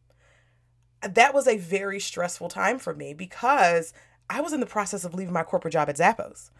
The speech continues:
So I, I, I'd given them, like, two months notice, <laughs> right? So it was, but it just, like,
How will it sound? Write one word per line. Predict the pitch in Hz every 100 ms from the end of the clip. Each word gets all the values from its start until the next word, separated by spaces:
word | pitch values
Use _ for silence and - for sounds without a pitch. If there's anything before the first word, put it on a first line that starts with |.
| - -
So | - 208 180 160 - _ _ -
I, | 208 226 220 214 -
I, | 196 -
I'd | 170 208
given | 185 180
them, | 170
like, | 151 135
two | 208
months | 180 156
notice, | 220 403 - - - 302
<laughs> | - - 339
right? | 240 180 202
So | - 175 175
it |
was, | 190 180 - - -
but | - 233
it | 233
just, | 202 247 -
like, | 190 180